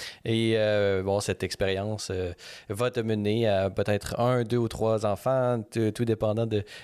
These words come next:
euh, de, de votre vie de famille et de son déploiement, éventuellement d'être grand-parent. Donc, euh, toute cette joie va être déployée <laughs> à travers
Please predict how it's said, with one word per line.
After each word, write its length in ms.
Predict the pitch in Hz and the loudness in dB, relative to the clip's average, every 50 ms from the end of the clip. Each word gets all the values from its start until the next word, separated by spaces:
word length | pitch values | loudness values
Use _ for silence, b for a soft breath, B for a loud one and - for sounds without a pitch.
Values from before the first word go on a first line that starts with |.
| B B - | B B 2
euh, 280 | 113 110 110 110 107 | 2 4 4 4 2
de, 380 | 101 107 110 110 107 107 104 101 | 0 0 0 2 4 4 2 2
de 120 | 98 104 | 2 0
votre 400 | 101 95 107 127 131 - - - | -2 0 0 -2 -2 -2 -2 -4
vie 180 | 110 107 117 123 | -4 -4 -4 -8
de 60 | - | -8
famille 460 | - - 117 110 110 113 127 139 131 | -2 -2 0 0 2 0 0 0 0
et 40 | 117 | 0
de 100 | 110 107 | 0 -2
son 160 | 101 - 110 | 0 0 -2
déploiement, 440 | 107 107 98 - 104 98 95 98 135 | -2 -2 -2 -2 -2 -2 0 2 2
éventuellement 600 | 160 135 113 120 113 - 110 104 107 117 117 113 | 0 2 0 -2 -2 -2 -2 0 0 0 0 0
d'être 360 | 107 101 104 101 - - 101 | 0 0 -2 -2 0 -2 -2
grand-parent. 640 | 104 107 104 107 113 110 - 107 98 90 90 104 117 | -2 0 0 -2 -2 0 0 0 0 0 -2 -4 -4
Donc, 220 | 113 - 98 98 - | -4 -4 -6 -4 -4
euh, 100 | 98 95 | -6 -6
toute 260 | - - - 143 - | -4 -6 -8 -6 -6
cette 360 | - - 127 117 - - 107 | -2 -2 -2 -2 0 -2 -2
joie 460 | 107 101 104 113 101 107 113 127 135 | 0 0 -2 0 0 2 2 2 2
va 140 | 123 107 107 | 2 0 -2
être 160 | 104 - - | -2 -2 -6
déployée 580 | 98 98 139 139 - 131 120 117 123 139 151 135 - | -4 -4 -4 -2 0 0 0 0 0 -2 -2 -2 -2
<laughs> 140 | - 147 - | -2 -2 -2
à 60 | 175 | -2
travers 340 | - 123 113 113 131 135 | 0 0 0 2 2 0